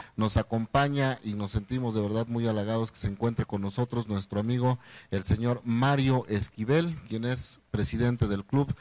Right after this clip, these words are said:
de Periodistas de nuestro municipio, para vertir interesantes opiniones.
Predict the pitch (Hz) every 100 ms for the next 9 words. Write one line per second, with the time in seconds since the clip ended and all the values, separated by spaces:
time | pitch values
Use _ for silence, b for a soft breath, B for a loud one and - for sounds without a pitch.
0 | 165 B 208 - - 131 117 117 123 -
1 | 120 120 - B B 101 110 135 120 -
2 | 113 117 127 123 - 123 117 113 110 104
3 | - 156 156 143 117 107 110 - 151 147
4 | - B B 110 104 107 107 123 127 117
5 | 110 92 101 95 92 -